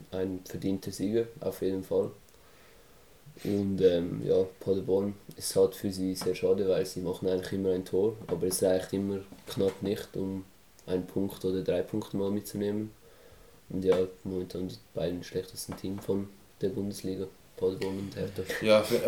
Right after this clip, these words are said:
Speaker 2: also ehrlich
Speaker 1: Vor allem
Speaker 2: gesagt,
Speaker 1: Hertha sehr enttäuscht.
Speaker 2: find ich, also ich finde auch bei Hertha extrem schwach. Ich meine, das, das eins zu null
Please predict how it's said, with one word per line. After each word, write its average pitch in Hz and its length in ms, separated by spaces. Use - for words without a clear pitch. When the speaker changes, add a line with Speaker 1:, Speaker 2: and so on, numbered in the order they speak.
Speaker 2:
also 123 200
ehrlich 131 220
Speaker 1:
Vor 113 120
allem 107 80
Speaker 2:
gesagt, 110 160
Speaker 1:
Hertha - 160
sehr 98 200
enttäuscht. 101 340
Speaker 2:
find 113 180
ich, 92 80
also 113 180
ich 113 140
finde 107 200
auch 98 100
bei 98 180
Hertha 104 560
extrem 104 500
schwach. 104 280
Ich - 60
meine, 98 140
das, 95 180
das - 360
eins 120 300
zu 107 80
null - 160